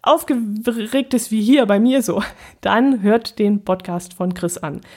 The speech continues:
Ihr findet ihn unter der Minus Rumtreiber,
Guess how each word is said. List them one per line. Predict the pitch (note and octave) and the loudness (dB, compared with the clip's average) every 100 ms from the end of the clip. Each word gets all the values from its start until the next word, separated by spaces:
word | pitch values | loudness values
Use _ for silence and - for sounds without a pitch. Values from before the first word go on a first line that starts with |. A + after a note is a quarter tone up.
| - - - | -20 -20 -6
Ihr | G3+ | -4
findet | G3+ - D4+ D#4 | -2 2 2 2
ihn | - B3+ | 0 -2
unter | - A#3+ B3+ B3 A#3 A3 G#3+ A3+ G#3+ G#3+ G#3 _ _ _ - | 0 2 2 2 0 2 0 -2 -2 -6 -8 _ _ _ -20
der | D#3+ G3 A#3+ D4 | -8 -2 0 2
Minus | C4 B3 B3+ A#3+ A#3 - | 4 4 4 2 -2 -4
Rumtreiber, | B3 C4 C4 - G3+ G3+ F#3 F#3 F#3 F3+ F#3+ A#3 C4+ D#4+ F4+ | 0 0 -2 -4 -2 -2 -4 -4 -2 -2 -2 0 2 2 2